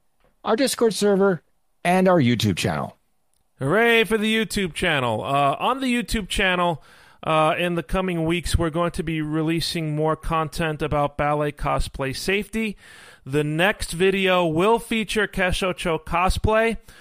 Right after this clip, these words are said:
Speaker 2: so hopefully I will have that video ready by sometime next week. And, uh,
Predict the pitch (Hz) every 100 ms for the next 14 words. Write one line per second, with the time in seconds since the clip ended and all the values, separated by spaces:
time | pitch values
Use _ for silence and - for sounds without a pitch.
0 | - - - 170 139 196 196 196 185 -
1 | 165 165 151 170 160 139 170 190 151 190
2 | 196 185 180 175 175 180 156 160 - 170
3 | 160 175 160 156 151 - - 143 247 294
4 | - - - _ _ _ _ _ _ _
5 | - - 165 170 165 156 156 151 147